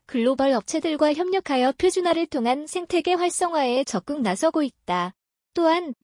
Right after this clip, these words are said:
아이디큐는 개방형 양자암호키 분배 인터페이스의 유일한 국제 표준인 에이치지에스큐케이 대 영일사 규격으로 작년 십이월 국내 암호화 전송 장비와 양자암호 분배 장치 간 실증에 성공한 바 있다.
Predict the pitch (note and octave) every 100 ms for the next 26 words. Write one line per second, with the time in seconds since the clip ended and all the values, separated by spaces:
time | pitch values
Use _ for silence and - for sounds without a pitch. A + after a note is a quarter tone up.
0 | - G#3+ C#4 C#4+ C#4 - D#4+ E4 E4+ B3+
1 | C#4 D4+ D#4+ B3 F#3 G#3+ E4 D#4+ E4 D#4+
2 | E4 D#4+ C#4 D#4+ D4+ G#3 D#4 D#4 F4 E4
3 | - C#4 D4 G#3+ A#3 B3 C4 A#3 - E4
4 | - D4+ B3+ C4+ C#4+ F#3+ - D#4 D#4+ B3+
5 | G#3 - F4 F#4+ - F4 D#4+ D4 C#4+ D4
6 | D4 E4 - A3+ A#3+ A3 F3 B3 F4+ _
7 | _ - - - B3 A3 D4 D#4+ F#4+ F#4
8 | F4+ F4 E4 A#3 C4 D#4+ G#3 G#3+ G3+ A#3+
9 | C#4 - G#3 A3+ D4 C#4+ B3 G#3+ F3 A#3+
10 | E4 _ - - - _ F#3 F#3+ A3 E4+
11 | E4+ D#4 E4 A3 A3 D4+ D4+ D4 D4+ C#4
12 | C#4 - E4 - B3+ B3 D4+ F4+ F#4 F4
13 | D#4+ D4 A#3 - - E3+ F3+